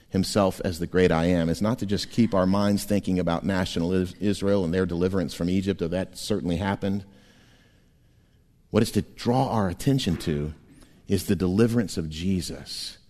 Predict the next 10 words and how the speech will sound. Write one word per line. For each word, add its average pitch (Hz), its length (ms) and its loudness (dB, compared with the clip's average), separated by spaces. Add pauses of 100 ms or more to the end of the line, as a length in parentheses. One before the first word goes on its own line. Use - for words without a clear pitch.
(380)
through 85 140 -4
his 92 180 -2
own 92 380 2 (420)
death, 87 420 -2
burial, 80 480 0
and 80 140 -4
resurrection. 78 800 -8 (220)
Why? 82 260 -2
Because 80 340 -8
we 101 400 0